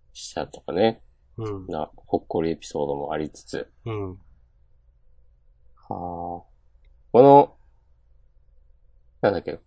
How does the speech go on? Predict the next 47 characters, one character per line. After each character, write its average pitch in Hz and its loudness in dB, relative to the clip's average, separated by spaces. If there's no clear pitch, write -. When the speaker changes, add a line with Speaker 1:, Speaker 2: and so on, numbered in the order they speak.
Speaker 1:
え 76 -2
ー、 92 -4
漫 135 10
画 139 10
の 139 6
中 127 6
で、 80 2
え 80 -4
ー、 123 -8
ワ 110 6
ン 110 0
ピ 113 6
ー - 6
ス - -8
と 80 -6
ト - -2
リ 87 -4
コ - -6
で 113 -2
コ - 2
ラ 87 6
ボ 78 -2
し - -14
た、 71 -2
Speaker 2:
う 151 2
ん。 127 0
Speaker 1:
み 104 -10
た 87 -2
い 80 -2
な 78 -4
話 78 -8
が 73 -2
載 76 -2
っ - -8
て - -10
る 87 -8
け - -6
ど、 69 -4
Speaker 2:
は 135 -2
い。 104 -10
Speaker 1:
こ 175 8
ん 214 8
な、 196 6
ね、 165 8
二 - 6
人 151 10
が 101 6